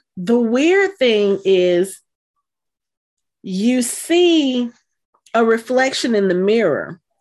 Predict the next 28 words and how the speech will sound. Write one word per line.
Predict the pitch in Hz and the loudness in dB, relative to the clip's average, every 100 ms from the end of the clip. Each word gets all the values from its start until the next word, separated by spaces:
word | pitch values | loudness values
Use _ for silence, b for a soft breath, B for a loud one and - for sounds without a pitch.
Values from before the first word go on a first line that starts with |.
| _ _ _ _ _ _ _ _ _ - - _ - | _ _ _ _ _ _ _ _ _ -20 -20 _ -4
And | 196 | 0
the | 185 | 0
way | 185 208 262 | 0 0 0
that | 277 247 | -2 -2
that | 190 | -2
reflection | 202 202 226 233 226 202 | -2 -2 -4 -4 -4 -4
is | 180 | -4
looking | 170 196 214 208 185 | -2 -2 -2 -4 -4
at | - 170 - | -2 -2 -2
Mark, | 156 156 185 147 - - _ _ _ _ _ _ _ _ _ _ - | -4 -2 -2 -2 -4 -8 _ _ _ _ _ _ _ _ _ _ -12
he | - 262 | -4 -2
looks | 247 226 - _ | 0 -2 -4 _
angry. | 175 202 196 160 160 - - | -2 2 0 0 -2 -2 -2
And | 180 175 | -2 0
it | 165 | 0
looks | 175 208 262 254 - | 0 2 0 -2 -4
like, | 190 170 190 | -2 0 -2
again, | 175 175 185 196 156 135 - | -4 -2 0 0 -2 -4 -2
a | 180 180 | -2 -2
totally | - - 214 214 208 196 180 | -6 -4 0 2 4 2 0
different | 160 190 190 180 160 - | 0 0 0 -4 -6 -6
persona. | - 175 - 220 175 147 - - 147 | -4 -2 -2 -2 -2 -2 -8 -8 -2
I | 196 | 2
don't | 247 247 | 2 0
think | 220 202 | -2 -2
that | 208 135 | 0 0
was | 165 160 - | -2 -4 -6
Steven. | 269 285 175 117 | -2 0 0 -6